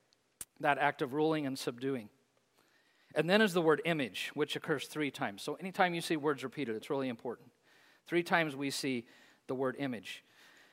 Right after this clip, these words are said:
Um, it's in, it's in verse twenty-six and verse twenty-seven, three times. Um, and here's why this is significant, because we were created by a God who works, and then we're created in his image. And what that means is, as part of the image,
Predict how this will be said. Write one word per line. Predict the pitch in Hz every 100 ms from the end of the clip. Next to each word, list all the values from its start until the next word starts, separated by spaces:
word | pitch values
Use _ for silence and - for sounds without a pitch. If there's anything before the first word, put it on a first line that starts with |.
| _ -
Um, | 139 131
it's | 139 139
in, | 170 147 131 120 _ _ _ _ _ _ _ _ - -
it's | 156 160
in | 156
verse | 151 -
twenty-six | 170 165 160 170 -
and | 151
verse | 139 131
twenty-seven, | - 147 135 - 120 101 - _ _ _ _
three | - 151
times. | 139 - 117 95 - _ _ _ _ _ _ _
Um, | - 113 107 110
and | 135
here's | 156 202
why | 190 170
this | 156 160
is | 143
significant, | - 135 175 165 127 104
because | 143 - 147
we | 127 202
were | 214
created | - 185 180 165 139
by | 147
a | 135
God | 120 160 165 180 156
who | 170
works, | 127 107 127 - - - _ - - -
and | 147
then | 147
we're | 139 180
created | - 175 156 147
in | 131
his | 131 127
image. | 165 180 120 - - -
And | 139
what | 151
that | 170 151
means | 156 190
is, | 151 135
as | 131
part | - 190 226
of | 170
the | 147
image, | 175 208 156 143 -